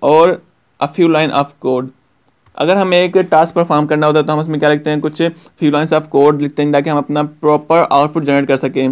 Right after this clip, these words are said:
You need to repeat these lines every time। अगर हमें, अ, कहीं और दोबारा हमें वही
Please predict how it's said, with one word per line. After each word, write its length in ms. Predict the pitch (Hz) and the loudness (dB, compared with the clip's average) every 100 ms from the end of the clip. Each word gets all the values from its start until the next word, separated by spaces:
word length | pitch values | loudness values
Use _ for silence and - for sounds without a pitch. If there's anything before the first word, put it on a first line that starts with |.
| 131 - _ 151 | -6 -20 _ -6
You 100 | 190 | -2
need 240 | 196 208 | 0 2
to 80 | 208 | 2
repeat 300 | 185 175 196 - - | 2 2 0 -2 -6
these 180 | 147 175 | 0 2
lines 420 | 170 151 156 170 | 2 0 0 -2
every 200 | 139 151 151 | 0 0 0
time। 240 | 135 135 131 - | -2 -2 -6 -4
अगर 280 | 160 185 214 | 0 2 0
हमें, 480 | 208 156 156 160 170 | 0 -2 0 -2 -4
अ, 40 | - - _ - 147 147 151 151 160 | -12 -20 _ -2 0 2 0 -2 -4
कहीं 280 | 175 202 | -2 -2
और 340 | - 147 175 160 | -2 2 4 4
दोबारा 480 | 139 147 147 160 196 | 2 0 2 2 0
हमें 420 | 202 160 160 165 | -2 -4 -2 -2
वही 320 | 156 170 175 | -2 -4 -4